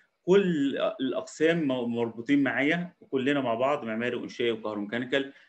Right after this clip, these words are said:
والحصر وكل حاجه موجودين معايا. فبنبدا نشوف ال-، البيم بيبقى فيه،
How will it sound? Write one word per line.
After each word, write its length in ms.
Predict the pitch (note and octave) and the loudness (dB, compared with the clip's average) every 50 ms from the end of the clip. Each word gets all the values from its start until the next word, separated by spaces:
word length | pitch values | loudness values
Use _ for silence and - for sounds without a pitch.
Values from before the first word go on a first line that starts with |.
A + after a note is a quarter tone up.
| _ _ - | _ _ -10
والحصر 680 | - A2+ A2 A2 A2 A2+ A2+ - - C3+ C3 - C3 A#2+ | -8 -6 -2 0 2 0 0 2 2 2 2 2 -2 -4
وكل 220 | A#2 D3 C3+ C3 | -2 -2 -2 0
حاجه 220 | B2+ C3 C3 C3+ | 0 0 0 0
موجودين 360 | B2+ A#2 G#2+ A2 A2 B2 A#2+ A#2 | -2 -4 -4 -4 -4 -2 -2 0
معايا. 360 | A2+ A2 B2+ D3+ D#3+ E3+ - _ _ _ _ _ _ | 0 0 0 -2 -4 -6 -10 _ _ _ _ _ _
فبنبدا 560 | - B2+ B2+ B2 C3 D3 D#3 C#3+ B2+ C#3 B2 | -2 0 0 2 2 0 0 0 0 -2 -2
نشوف 480 | A2 B2 - - C#3+ C#3+ C#3+ - - - - | -2 -4 -4 -4 -4 -4 -4 -8 -12 -10 -8
ال-، 540 | A2+ A2+ G#2+ G#2+ G#2+ G#2+ G#2 G#2 G#2 - - | -8 -8 -8 -8 -10 -10 -8 -8 -8 -6 -6
البيم 720 | G#2+ A2 A2 A2+ C#3 D3 D3 C3 A#2 A2+ A2 - - - - _ _ _ | -8 -6 -2 0 2 2 2 0 -2 -4 -4 -8 -12 -16 -18 _ _ _
بيبقى 540 | A2+ A2 A2+ A2 G#2+ G#2+ A2 G#2+ G#2+ G#2 G#2 | -12 -6 -6 -4 -4 -2 -2 -2 -2 -2 -2
فيه، 320 | - B2 B2+ C3 A#2+ - | -4 -4 -2 -2 -4 -4